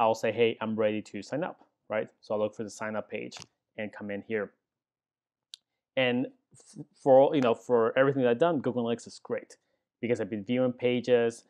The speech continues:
I, maybe I came in from different marketing channels, which Google Analytics is really good at, at breaking apart. And at some point, I'm ready to sign up. Uh, this could be set up as a conversion goal in Google Analytics.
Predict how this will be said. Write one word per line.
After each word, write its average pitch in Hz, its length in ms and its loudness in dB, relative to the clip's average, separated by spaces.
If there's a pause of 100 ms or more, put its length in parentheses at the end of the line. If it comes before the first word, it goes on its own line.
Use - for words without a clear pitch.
(340)
I, 101 320 0
maybe 110 260 -2
I 104 80 0
came 113 240 -10
in 107 80 -6
from 98 120 -20
different 104 280 -8
marketing 123 400 -2
channels, 117 680 -6
which 110 200 -6
Google 113 240 -6
Analytics 104 300 -8
is - 160 -20
really 101 240 -10 (100)
good 127 240 0 (240)
at, - 380 -10 (420)
at 104 240 -2
breaking 110 280 -4
apart. 139 520 -2 (840)
And 147 120 4
at 135 140 4
some 147 120 2
point, 143 180 4
I'm 127 80 4
ready 120 140 8
to - 100 -8
sign 120 200 0
up. 151 260 6 (280)
Uh, 113 180 4
this 127 200 -6
could 113 180 -8 (180)
be 120 80 -6
set 117 160 -4
up 107 120 -4
as 107 80 -4
a - 40 -16
conversion 110 480 -8
goal 95 280 -6 (180)
in 113 60 -14
Google 104 200 -6
Analytics. 98 440 -10